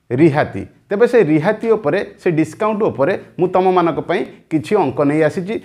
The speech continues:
ତାକୁ ସମାଧାନ କରିବା, ତାକୁ ସମାଧାନ କରିବା ଏବଂ ତା ବିଷୟରେ ଜାଣିବା।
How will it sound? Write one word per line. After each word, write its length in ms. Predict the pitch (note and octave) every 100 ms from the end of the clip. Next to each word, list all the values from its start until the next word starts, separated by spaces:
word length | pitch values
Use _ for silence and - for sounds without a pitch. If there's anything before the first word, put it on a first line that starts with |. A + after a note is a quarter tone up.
| -
ତାକୁ 220 | - F3 F#3
ସମାଧାନ 480 | F3 F#3 F#3 G3+
କରିବା, 280 | G3+ G#3 A3+ -
ତାକୁ 180 | F3 E3
ସମାଧାନ 440 | E3+ F3 F#3 F#3 G3+ G3
କରିବା 220 | G#3 C#4+ G#3
ଏବଂ 160 | E3 F3+
ତା 80 | F3+
ବିଷୟରେ 340 | C#3 B2 D3+ G3+
ଜାଣିବା। 300 | D#3+ G#2 F#2+